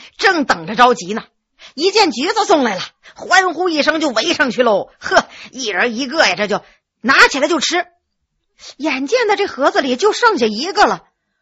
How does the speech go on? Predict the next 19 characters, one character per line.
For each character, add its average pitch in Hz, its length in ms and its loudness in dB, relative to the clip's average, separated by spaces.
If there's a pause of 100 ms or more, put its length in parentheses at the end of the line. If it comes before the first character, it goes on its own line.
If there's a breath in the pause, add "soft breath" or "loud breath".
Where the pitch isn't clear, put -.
(220)
洪 285 260 -6
赏 208 220 -2
心 247 180 -4
想 185 320 -4
：“那， 277 200 -6 (160)
那 302 100 -14
这 320 220 -4
就 311 120 -2
是 330 80 0
自 339 220 -6
己 214 180 -10
的 160 80 -6
了。” 302 280 4 (560 soft breath)
伸 427 340 0
手 277 240 4
刚 440 300 4
要 415 160 6
去 381 160 -2
拿， 285 180 8